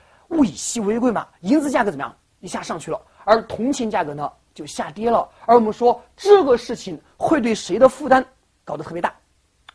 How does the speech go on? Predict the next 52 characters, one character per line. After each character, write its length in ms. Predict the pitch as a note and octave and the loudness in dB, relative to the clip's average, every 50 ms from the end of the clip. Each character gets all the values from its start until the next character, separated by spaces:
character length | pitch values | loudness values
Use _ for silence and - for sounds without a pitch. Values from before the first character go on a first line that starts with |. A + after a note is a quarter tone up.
| _ | _
老 160 | _ C#3 F3+ F#3+ | _ -6 -4 -4
百 100 | F3+ C#3 | -4 -6
姓， 180 | - - F#3 | -8 -12 -14
是 120 | E3 - D#3+ | -14 -12 -12
吧？ 180 | - A2+ - _ _ _ | -14 -14 -14 _ _ _
还 160 | - - G3 | 0 0 2
记 140 | G3 G3 A3 | 2 2 4
得 260 | G3 F#3+ F#3 E3 - - _ | 6 6 6 6 4 -2 _
什 180 | - - F#3 | -14 -12 -10
么 60 | F3+ F#3 | -8 -8
原 120 | E3+ D#3+ | -8 -8
因 120 | E3+ F3 | -8 -6
吗？ 180 | F3 E3 D3 - _ _ _ _ _ | -6 -6 -8 -8 _ _ _ _ _
我 80 | E3+ | -8
们 100 | E3 E3+ | -6 -2
都 60 | F3+ F#3 | -2 -2
解 180 | F3+ - D3+ | -2 -4 -12
释 160 | B2+ - E3+ | -10 -10 -10
过 140 | E3+ D3+ D#3+ | -6 -6 -4
的， 100 | D3+ D#3+ | -4 -4
因 140 | E3 F3 F3 | -6 -4 -2
为 180 | F3+ F3 F3+ F#3 - _ _ _ | -2 -2 -2 -2 -6 _ _ _
百 180 | - F3 D#3 D3+ | -2 -2 -2 -2
姓 200 | D#3+ - A#3+ A3+ | -4 -4 -6 -6
平 300 | G#3+ - - A3 B3+ E4 | -6 -4 -4 -4 -4 -4
时 180 | C#4 - - A3+ | -4 -2 -2 -2
花 240 | A3+ - A#3 A3+ | -2 2 0 0
的 80 | A3+ G3 | 0 0
是 120 | E3 - E3 | -4 -8 -14
什 160 | - - C#3+ | -14 -14 -16
么 40 | E3 | -16
钱 220 | E3+ - C#3+ B2 | -16 -16 -14 -12
啊？ 160 | C#3 C#3 B2 - _ _ _ _ | -10 -12 -12 -14 _ _ _ _
花 160 | _ - G3 | _ -2 0
的 80 | F3 E3+ | 0 0
是 160 | D3+ - E3 D#3 - _ | -4 -8 -12 -12 -12 _
铜 260 | - - - D#3 E3 G3 | -20 -20 -16 -14 -10 -8
板， 200 | G3+ F3 - - | -8 -8 -10 -12
是 80 | - | -14
吧？ 180 | E3 C3 - - _ _ _ _ _ | -14 -14 -14 -18 _ _ _ _ _
但 220 | - D#4 D#4 D4+ | 4 6 6 4
是 180 | - - C4+ A3+ | 2 -2 -4 -4
给 220 | - G3+ D3 C#3 | -4 -4 -6 -4
这 160 | C#3 F#3 G3 | -4 -4 -4
个 340 | F3+ F#3+ F3 D#3 D3 C#3 - _ | 0 2 2 2 2 0 -2 _
朝 280 | - - - G3+ A#3+ | -10 0 2 4 4
廷 220 | B3+ B3 C4+ C4 - | 4 4 2 -2 0
交 180 | - D4+ D4+ | 2 0 0
税 320 | D4+ - - - F#4+ E4 C#4+ | 0 -2 0 2 2 2 2
的 120 | F#3+ D#3+ | 0 -6
时 120 | - - D3 | -8 -10 -8
候， 180 | D#3 D3 - | -8 -8 -8